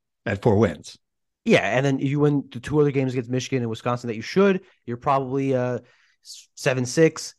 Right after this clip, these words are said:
Speaker 2: And then if you win two of those three
Speaker 1: Right.
Speaker 2: games against Michigan State, Indiana, Illinois, you're in that four five range. So probably a little early to kind of be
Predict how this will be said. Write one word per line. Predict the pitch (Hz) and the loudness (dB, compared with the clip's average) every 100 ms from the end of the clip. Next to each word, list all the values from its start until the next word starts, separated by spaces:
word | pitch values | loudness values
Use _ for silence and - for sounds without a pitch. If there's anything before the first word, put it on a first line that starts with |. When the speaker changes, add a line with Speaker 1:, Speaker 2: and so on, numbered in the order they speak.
| _ - | _ -8
Speaker 2:
And | 113 120 | -2 0
then | 120 | 0
if | 117 | 0
you | 131 | 0
win | 120 131 139 120 - - | 2 4 4 2 -2 -8
two | - 156 143 131 | 0 2 4 2
of | 110 | 0
those | 117 113 110 - - - _ _ | 0 0 -2 -6 -18 -20 _ _
three | 127 123 | -2 0
Speaker 1:
Right. | |
Speaker 2:
games | 120 113 | 2 0
against | 110 - | -2 -4
Michigan | 117 - 107 | -6 -6 -6
State, | - 117 | -2 -2
Indiana, | 113 110 110 104 | -2 -4 -2 -2
Illinois, | 107 117 120 117 110 _ - | -2 2 2 2 -4 _ -6
you're | 117 | -4
in | 113 | -2
that | 101 - | -4 -6
four | - 110 107 | -4 -2 -2
five | - 113 101 95 | -2 -2 -2 -8
range. | 92 90 - | -12 -14 -10
So | 92 90 _ | -8 -10 _
probably | 175 175 | 6 8
a | |
little | 175 156 | 10 8
early | 156 165 160 | 8 8 8
to | - | 4
kind | - 135 | 2 4
of | 127 | 4
be | 127 | 0